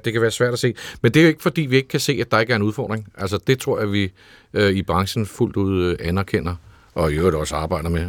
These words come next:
og personligt også, øh, sympatiserer for, at vi er nødt til at gøre tingene på en anden måde. Men, men jeg tror, man er nødt til at diskutere, hvad et byggestop så i øvrigt betyder. Altså bare ordet i sig selv for, kan jo lyde, som om vi slet ikke skal røre en mursten fremadrettet. Og det tror jeg bliver svært. Øh, det tror jeg simpelthen ikke, at vi som, som samfund er i stand til at takle.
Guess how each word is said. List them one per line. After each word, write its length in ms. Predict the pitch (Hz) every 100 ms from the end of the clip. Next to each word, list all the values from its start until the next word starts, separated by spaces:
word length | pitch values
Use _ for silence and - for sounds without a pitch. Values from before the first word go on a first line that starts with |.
| -
og 140 | 87
personligt 420 | 87 76 98 98 90
også, 280 | 90 -
øh, 140 | - 87
sympatiserer 640 | 95 90 80 82 95 95
for, 200 | - 95
at 220 | 95 92
vi 40 | 95
er 60 |
nødt 140 | 95 90
til 180 | 110 101 - - - -
at 100 | 104
gøre 160 | 104 104
tingene 320 | - 104 98
på 100 | 95
en 60 | 90
anden 160 | 92
måde. 200 | 90 90 98 - - - -
Men, 240 | 113 107 98
men 40 |
jeg 120 | 107
tror, 100 | 117
man 80 | 120
er 40 | 123
nødt 120 | 131
til 80 | 135
at 40 |
diskutere, 400 | 104 107 - 156
hvad 120 | 120
et 60 | 107
byggestop 500 | 120 117 123 95 82
så 120 | 95
i 60 | 92
øvrigt 200 | 104 98
betyder. 420 | 90 107 92 98 101
Altså 180 | 95 95
bare 180 | - 92
ordet 320 | - 107 101
i 40 |
sig 140 | 92 98
selv 300 | 117 113 -
for, 600 | - 101 90 87 87 78 - -
kan 100 | 104
jo 60 | 95
lyde, 160 | 98
som 80 | 104
om 60 | 95
vi 60 |
slet 120 | 92 104
ikke 80 |
skal 140 | 95 82
røre 140 | 87
en 100 | 101
mursten 360 | 107 113 123 80
fremadrettet. 540 | 95 87 92 87 95 - - - - -
Og 120 | 104
det 120 | 123
tror 120 | 151
jeg 80 | 127
bliver 120 | 101
svært. 400 | - 110 160 - - - - -
Øh, 320 | 113 104 101
det 100 | 110
tror 120 | - 113
jeg 80 |
simpelthen 180 | 104 101
ikke, 120 | 107
at 80 | 113
vi 60 | 101
som, 300 | - 90 85
som 160 | 87
samfund 420 | 82 87 110 117 82
er 40 |
i 40 |
stand 260 | 85 104 -
til 120 | 117
at 120 | 95
takle. 400 | - 80 90 120